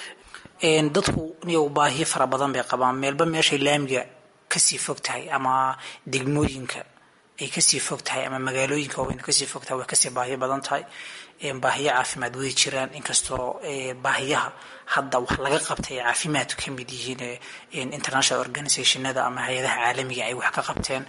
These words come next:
ay caafimaadku ugu horeyso. Een, waxyaabaha kale jira dadku ay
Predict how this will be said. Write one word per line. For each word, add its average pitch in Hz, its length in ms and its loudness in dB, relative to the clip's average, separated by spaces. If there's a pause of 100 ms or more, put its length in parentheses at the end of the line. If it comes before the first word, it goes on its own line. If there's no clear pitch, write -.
(440)
ay 139 100 -2 (220)
caafimaadku 139 680 2
ugu 135 180 -4
horeyso. 131 400 0 (520)
Een, 135 180 0 (180)
waxyaabaha 170 480 4
kale 143 240 0
jira 139 220 0
dadku 139 280 -2
ay 143 120 -4